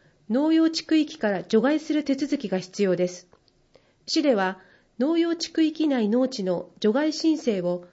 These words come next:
次の通り受付します。転用事業計画のある方は、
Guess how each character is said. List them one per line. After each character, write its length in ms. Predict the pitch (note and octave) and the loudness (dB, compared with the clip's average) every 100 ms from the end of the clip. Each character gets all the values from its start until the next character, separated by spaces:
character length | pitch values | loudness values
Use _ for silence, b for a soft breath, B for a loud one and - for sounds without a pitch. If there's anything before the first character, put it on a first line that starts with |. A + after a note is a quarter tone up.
| B | B
次 200 | - B3+ | -2 2
の 140 | F4 | 2
通 200 | D#4+ A#3+ | 2 2
り 100 | F#3+ F3+ | 2 -2
受 160 | F3+ | -2
付 200 | G3+ - | -4 -4
し 140 | G3 F#3+ | -6 -4
ま 140 | F#3 | -6
す。 180 | F3+ - _ _ _ _ b b b b _ | -8 -20 _ _ _ _ b b b b _
転 220 | - D4 E4 | -2 2 4
用 200 | E4+ E4 | 2 0
事 160 | D4 | 0
業 220 | C#4+ D#4 | 0 0
計 180 | D#4 D#4+ | 0 -2
画 240 | D4+ A#3+ F#3+ | -2 -2 -2
の 100 | G3+ | -2
あ 60 | |
る 80 | A#3 | -2
方 240 | G3 F3+ | -4 -6
は、 220 | E3+ E3+ | -4 -6